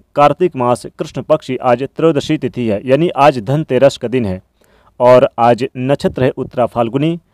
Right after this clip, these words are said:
अभिजीत मुहूर्त आज दोपहर ग्यारह बज के छत्तीस मिनट से लेकर दोपहर बारह बज के पैंतीस मिनट तक रहेगा। आज का सूर्योदय सुबह छः बजकर ग्यारह मिनट पे और चंद्रमा की जो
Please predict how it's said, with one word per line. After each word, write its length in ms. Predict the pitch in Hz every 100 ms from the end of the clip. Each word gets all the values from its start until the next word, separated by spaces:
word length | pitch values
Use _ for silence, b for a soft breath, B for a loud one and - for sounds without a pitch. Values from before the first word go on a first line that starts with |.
| _ -
अभिजीत 300 | 113 151 175
मुहूर्त 340 | 170 185 202 147
आज 160 | 131
दोपहर 360 | 101 123 135 156 135
ग्यारह 340 | 110 135 170
बज 140 | 143
के 100 | - 127
छत्तीस 420 | 139 - 175 143
मिनट 100 | 123
से 120 | -
लेकर 180 | 151 120
दोपहर 340 | 101 120 123 -
बारह 260 | 120 127 151
बज 160 | 127
के 180 | - 117
पैंतीस 480 | - 120 113 110 -
मिनट 120 | 110
तक 140 | - 107
रहेगा। 320 | 104 107 101 _ _ _ _
आज 200 | 117 123
का 100 | -
सूर्योदय 560 | 135 139 131 131 143 139 b b -
सुबह 460 | - 139 139 143 160 _ _ -
छः 140 | -
बजकर 320 | 147 127 139 131
ग्यारह 380 | 131 101 127 143
मिनट 200 | 151 151
पे 160 | - 160
और 300 | - 127 127 - _ -
चंद्रमा 380 | 147 151 175 180
की 140 | 160
जो 180 | 123